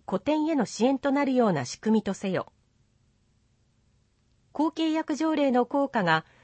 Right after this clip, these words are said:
現場に行き渡るよう尽力せよ。区の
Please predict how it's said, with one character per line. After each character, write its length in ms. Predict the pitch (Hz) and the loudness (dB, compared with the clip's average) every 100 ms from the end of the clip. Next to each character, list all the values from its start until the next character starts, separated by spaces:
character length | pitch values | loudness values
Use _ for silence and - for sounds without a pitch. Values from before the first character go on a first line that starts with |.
| _ | _
現 260 | - 247 294 | 0 2 2
場 120 | 302 | 0
に 160 | 277 254 | 2 0
行 80 | - | 0
き 120 | 320 | 0
渡 260 | 311 311 | 0 0
る 140 | 302 208 | 0 0
よ 300 | 202 180 - | 2 0 -2
う 40 | 165 | -4
尽 180 | 202 | 0
力 180 | 226 226 | 0 -2
せ 180 | - 202 | -6 -4
よ。 180 | 160 - _ _ _ _ _ _ _ _ _ _ _ _ _ _ _ _ _ _ _ - | -4 -8 _ _ _ _ _ _ _ _ _ _ _ _ _ _ _ _ _ _ _ -2
区 100 | 247 | 0
の 220 | 175 | 0